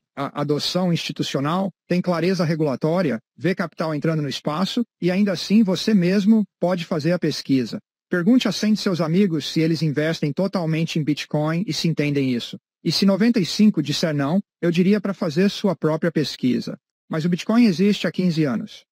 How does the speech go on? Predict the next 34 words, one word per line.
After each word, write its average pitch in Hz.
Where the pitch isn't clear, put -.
Então, 185
vamos 202
examinar 175
outros 180
grandes 170
aportes 147
financeiros. 139
Quinze 233
anos 220
depois 185
de 165
fundar 156
em 156
Manhattan, 139
valeu 135
a 127
pena? 135
Em 190
Londres, 247
existem 208
muitos 208
imóveis 165
à 147
venda, 120
que 156
vão 165
desde 170
apartamentos 156
e 139
flats 170
até 151
casas 156
e 147
sobrados. 123